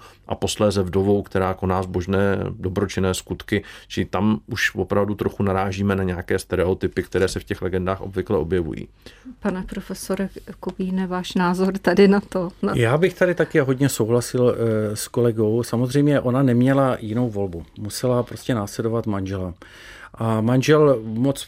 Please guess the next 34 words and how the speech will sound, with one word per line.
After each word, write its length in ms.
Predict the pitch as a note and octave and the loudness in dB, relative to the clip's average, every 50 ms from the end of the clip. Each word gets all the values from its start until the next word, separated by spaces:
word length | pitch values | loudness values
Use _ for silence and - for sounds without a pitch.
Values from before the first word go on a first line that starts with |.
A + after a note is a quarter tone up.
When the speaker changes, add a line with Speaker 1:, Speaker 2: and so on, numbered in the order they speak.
| - | -14
Speaker 3:
volby 460 | - - A#2+ A2+ B2 C3 C3 B2+ C#3 B2+ | -12 -10 -6 -2 0 0 0 0 -2 -2
taky 260 | - A#2 - - C3+ | -2 -2 0 0 2
neměl, 300 | B2 A#2+ B2 B2+ C3 B2 | 2 2 2 2 0 -2
pokud 300 | - A#2+ - - B2+ A#2+ | -4 -6 -6 -6 -4 -2
nechtěl 300 | B2 A#2+ - - B2+ B2+ | -2 -4 -4 -4 -6 -6
prostě 260 | - A#2 - - B2+ | -6 -8 -8 -4 -4
vypadnout 480 | A#2 A2+ A#2 - A#2+ A#2+ B2 B2 A#2 A#2+ | -4 -4 -4 -4 -4 -2 -2 -2 -4 -4
úplně 260 | A2+ - B2 B2 B2 | -6 -4 -4 -4 -4
z 60 | - | -4
politické 640 | - - A#2 A2+ A2+ - A2 - - - B2+ A#2+ A#2 | -4 -4 -2 -2 -4 -6 -10 -8 -4 0 0 0 0
hry, 180 | A2+ A2 A2+ | 0 -2 -2
tak 160 | A2 - A2+ - | -2 -4 -6 -6
prostě 540 | - A2+ G2+ - - C3+ B2 A#2+ B2 A#2 - - | -8 -10 -12 -6 -2 0 2 2 2 0 -2 -4
expanze 500 | C#3 A#2+ - - - - C3+ B2+ C#3 B2+ | -4 -4 -4 -4 -2 -2 0 0 0 -2
křesťanství 680 | - - A#2 A2 - B2 B2 A#2+ - - B2 A#2 A#2 | -4 -4 -6 -4 -4 -4 -4 -4 -4 -4 -4 -4 -4
byla 240 | G#2 G#2+ A2+ A2 A2 | -4 -2 -2 -2 -4
spojena 540 | - - _ - F2 G#2+ A2+ A2+ A2+ G#2+ G#2+ | -4 -6 _ -4 -2 -2 0 0 -2 -2 -4
s 100 | - - | -8 -12
politickou 560 | - - G#2+ G#2 G2+ - - - - - G2+ | -10 -8 -6 -6 -6 -8 -14 -16 -10 -8 -8
expanzí. 460 | E2+ F2+ - - A2+ A2 G2 G2+ F2+ | -8 -8 -8 -8 -8 -8 -6 -6 -6
On 100 | G2+ A#2 | -6 -4
kdyby 200 | A#2 A#2 A2+ B2 | -4 -4 -2 -2
nepřijal 380 | A#2 G#2 - - - B2 A#2 A2+ | -2 -4 -4 -6 -4 -2 -2 -2
to 120 | - A2 | -4 -6
křesťanství, 680 | - - A2 G#2+ - - A#2+ A#2 A2+ - - A2+ A2 A2 - _ - - - - - - - - - _ | -10 -10 -12 -10 -8 -6 -6 -6 -6 -8 -8 -8 -8 -8 -10 _ -20 -20 -18 -18 -18 -18 -20 -20 -20 _
tak 140 | - A#2+ A2+ | -8 -6 -4
by 120 | G#2+ G#2+ | -2 -2
asi 200 | G#2+ G#2 - A2+ | -2 -2 -2 -2
o 80 | A2 G#2+ | -2 -2
tu 120 | - A#2 | -2 -2
vládu, 360 | A2 A2 G#2 G2+ G#2+ A2 A2 - - - - - - - - - - - - - - | 0 0 0 2 2 0 -2 -2 -6 -12 -20 -20 -20 -20 -20 -20 -20 -20 -12 -6 -2
eh, 240 | A#2+ A2+ A2 A2 G#2+ | 0 2 2 2 2
brzo 300 | G2+ A#2 A2 G#2 B2 - | 2 0 2 2 0 0
přišel. 460 | - - A#2+ G#2+ - - G2+ E2+ | 0 -2 -4 -4 -2 -2 -4 -4